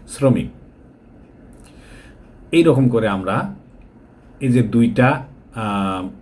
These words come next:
আপনার গল্প পড়লাম, শব্দ অর্থগুলো দেখলাম, আর এখন একটা গ্রামার আমি, আহ, শেখাবো।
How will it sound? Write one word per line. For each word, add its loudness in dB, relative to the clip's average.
আপনার -10
গল্প -2
পড়লাম, -2
শব্দ -8
অর্থগুলো -2
দেখলাম, -4
আর -10
এখন 0
একটা -2
গ্রামার -2
আমি, -8
আহ, -14
শেখাবো। -6